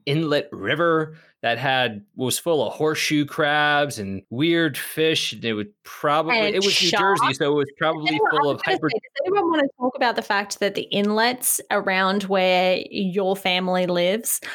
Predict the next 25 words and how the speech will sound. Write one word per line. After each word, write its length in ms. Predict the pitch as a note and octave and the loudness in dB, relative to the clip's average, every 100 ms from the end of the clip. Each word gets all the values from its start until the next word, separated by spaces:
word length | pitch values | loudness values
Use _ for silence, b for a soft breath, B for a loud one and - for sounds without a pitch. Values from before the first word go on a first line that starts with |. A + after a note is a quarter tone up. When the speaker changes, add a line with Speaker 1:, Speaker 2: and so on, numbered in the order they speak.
| B - | B -4
Speaker 2:
are 160 | G#3 F#3 | 0 2
also 400 | D#3 G3+ G#3+ G#3 | 2 0 2 0
the 160 | G3+ | 0
inlets 480 | D#3+ G3 F#3+ F3+ - | -2 -2 -2 -2 -2
where 140 | G3 F#3 | -2 0
the 100 | F#3+ | 0
shark 520 | - G#3+ G3+ G#3 - | 0 2 2 0 -4
that 200 | G#3 - | -4 -4
Jaws 680 | F3+ F#3 A#3 A3+ A#3+ A#3+ A#3 A3 | -4 0 4 4 4 2 0 -2
is 180 | A3+ | -2
based 680 | F3+ - G#3+ A3 B3+ - - - | -4 -2 0 0 -2 -6 -10 -4
on 520 | G#3 F#3 F3+ A3+ D4 | 0 0 -2 -2 -4
Speaker 1:
Shark 300 | - A3 G#3 | -2 -2 0
River. 240 | A3 G#3 G#2 | 0 0 -2
Speaker 2:
is? 280 | - - - | -6 -10 -4
Yeah, 80 | B3+ G3 - | -2 -2 -2
yeah, 260 | G#3 F3+ G#3+ | -2 -2 -4
yeah. 160 | G#3 F3+ | -2 -2
That 220 | F#3+ G3+ | 0 -2
shit's 260 | - - - | -4 -6 -4
not 160 | F3 | -2
okay. 320 | G#2+ - - - | -2 -4 -8 -4
Speaker 1:
Yeah. 80 | C#4 D4+ | -4 -4
Speaker 2:
Okay? 40 | D#4 | -6
No. 100 | - | -6